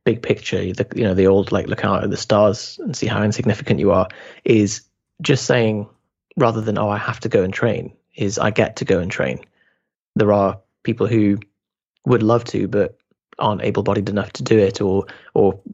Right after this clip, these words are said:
what we were talking about before, they feel so intimidated by the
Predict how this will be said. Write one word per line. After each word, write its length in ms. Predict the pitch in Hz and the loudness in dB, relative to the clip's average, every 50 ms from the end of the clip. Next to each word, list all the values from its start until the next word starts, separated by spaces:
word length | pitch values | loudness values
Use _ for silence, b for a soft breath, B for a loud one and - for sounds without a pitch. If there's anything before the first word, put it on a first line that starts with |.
| - _ | -10 _
what 160 | - 120 110 | -2 0 0
we 80 | 95 92 | 0 -2
were 80 | 95 - | 0 0
talking 220 | 123 104 - 107 | 0 -2 0 -2
about 180 | 101 95 - - | -2 -2 -2 -4
before, 320 | 113 - - 120 110 101 | -4 0 2 2 2 2
they 80 | - 110 | 0 -2
feel 220 | - 123 117 101 | 0 0 0 0
so 180 | - - 117 110 | 0 0 0 0
intimidated 640 | 101 92 - 135 127 120 117 101 98 - - 104 101 | -2 -2 -2 0 2 2 2 2 2 0 -4 -6 -4
by 340 | - 104 104 101 107 104 - b b b b b b b b b b _ | -2 -2 0 0 -2 -4 -6 b b b b b b b b b b _
the 400 | 147 110 104 101 104 101 95 - | 0 2 2 4 2 0 -2 -6